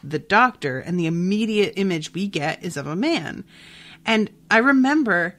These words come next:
somebody, like, reading that riddle to me. I think I was, like, eleven or twelve years old. And they told me the answer, and I just sat there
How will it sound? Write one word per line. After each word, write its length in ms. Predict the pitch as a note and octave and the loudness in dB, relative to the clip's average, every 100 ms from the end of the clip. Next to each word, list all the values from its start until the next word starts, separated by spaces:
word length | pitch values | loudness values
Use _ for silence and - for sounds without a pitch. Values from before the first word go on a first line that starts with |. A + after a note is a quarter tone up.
| - | -10
somebody, 440 | - B3+ B3 G3 F3+ | -2 0 0 -2 -2
like, 200 | G#3 F3 | -2 -2
reading 380 | F3 G#3+ A#3 A3 | -2 -2 0 -2
that 180 | F#3 E3+ | -2 -2
riddle 240 | G3+ A3+ | -2 -2
to 120 | A3 | -4
me. 200 | E3+ D3 | -8 -8
I 40 | D#3 | -8
think 160 | A3+ | -6
I 40 | C4 | -6
was, 120 | A#3+ | -4
like, 140 | A3 | -6
eleven 420 | E3+ D3+ E3 G#3+ | -6 -6 -6 -4
or 120 | A3 F3+ | -4 -4
twelve 360 | - E3+ E3 | -4 -4 -2
years 240 | D3+ C#3+ D#3 | -4 -6 -6
old. 360 | D3 F#2+ E2 _ - - - - | -8 -10 -14 _ -20 -20 -20 -8
And 320 | G3+ F#3 F3+ - _ _ _ | -2 0 0 -6 _ _ _
they 260 | G3 G3 F#3+ | 0 2 0
told 460 | - - G3 G3 G3 | -4 -8 0 0 0
me 440 | E3+ D3 C#3 D#3+ F3 | -2 -4 -8 -10 -6
the 300 | F3 D3 B2 | -2 -2 -4
answer, 440 | G3 G3+ A3 F#3 C#3 | -2 -2 -2 -4 -4
and 180 | D#3+ - | -6 -6
I 100 | F3+ | -6
just 200 | F3+ - | -6 -8
sat 540 | - - - F#3+ F#3+ - | -6 -6 0 0 -2 -6
there 340 | D3+ C3+ D3 | -6 -6 -10